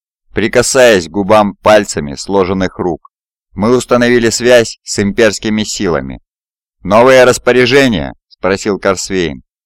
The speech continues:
чувствуя, как быстрее забилось его сердце. "Нас призывают?" "Ни то, ни другое. Пока эти системы наши. Мы не покинем Трамасский крестовый поход.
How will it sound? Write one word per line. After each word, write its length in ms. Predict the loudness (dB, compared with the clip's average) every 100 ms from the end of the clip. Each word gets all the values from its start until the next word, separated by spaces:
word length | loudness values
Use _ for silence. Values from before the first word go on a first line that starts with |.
| _ _ -8
чувствуя, 540 | -4 -4 0 2 2
как 200 | 0 -4
быстрее 640 | -2 -4 -2 0 0 -2 -8
забилось 640 | -6 -6 -2 -2 -2 -4
его 180 | -4 -6
сердце. 520 | -4 -4 -4 -6 -20 _ _ _ _ -4
"Нас 260 | 0 0
призывают?" 640 | 0 -2 2 4 6 4 0 _ _ _ _ _ _ _
"Ни 200 | -6 -4
то, 180 | 0 0
ни 140 | 2 0
другое. 600 | 0 0 2 2 2 -4 _ _ _ _
Пока 400 | 0 2 4 2 2
эти 260 | -4 -4 -6
системы 500 | -6 -2 -2 0 0
наши. 440 | 2 2 0 -4 _ _ _ _
Мы 200 | -6 -2
не 100 | 0
покинем 560 | 2 0 0 -4 -4 -4
Трамасский 720 | -2 0 2 2 0 -12 -14
крестовый 560 | -6 -6 -2 0 0 0
поход. 460 | -2 -4 -6 -6